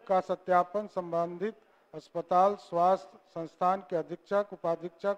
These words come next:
प्रभारी चिकित्सा पदाधिकारी द्वारा किया जाता है, जिसके पश्चात ही एम्बुलेंस के परिचालन व्यय का भुगतान संबंधित जिला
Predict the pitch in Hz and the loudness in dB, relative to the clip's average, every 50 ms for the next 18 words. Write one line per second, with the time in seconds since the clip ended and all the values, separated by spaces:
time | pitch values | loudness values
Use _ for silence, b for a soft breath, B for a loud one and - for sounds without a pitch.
0 | - - 170 160 151 160 160 170 180 196 185 - 180 - 180 - _ 196 190 190 | -4 -8 -8 -4 0 0 0 0 -2 -4 -10 -16 -18 -18 -18 -6 _ -2 -2 -2
1 | - 165 156 160 160 - 165 165 - 180 175 185 190 175 175 165 165 170 185 180 | -4 -6 -4 -4 -4 -4 -6 -6 -4 -4 -4 -4 -4 -6 -2 -2 0 0 -2 -4
2 | - 160 165 165 160 147 139 135 - - 120 107 _ b b b b b b b | -4 -2 -2 -2 0 -2 -4 -6 -8 -16 -20 -20 _ b b b b b b b
3 | _ _ 160 175 - _ - 214 214 - 190 180 - - 202 196 196 196 190 214 | _ _ -12 -12 -10 _ -4 -4 0 0 -2 -4 0 2 4 4 4 2 0 -4
4 | 233 220 190 180 180 175 180 190 202 196 - - 220 214 208 - _ b b b | -2 -2 -2 -2 -2 -4 0 0 0 -2 -2 -6 -6 -6 -6 -8 _ b b b
5 | b b b b b _ - 170 175 175 - 185 175 175 185 202 208 202 170 151 | b b b b b _ -6 -6 -6 -2 2 2 4 4 4 2 2 0 0 4
6 | 165 185 196 196 196 - 196 190 160 156 156 - - 190 185 190 202 196 - - | 6 6 6 6 4 2 2 2 2 -2 -12 -4 0 0 2 2 0 -2 -6 -8
7 | 175 170 170 175 175 170 185 208 185 - 170 170 180 185 196 | -8 -6 -6 -8 -8 -6 -8 -10 -8 -6 -2 2 4 4 2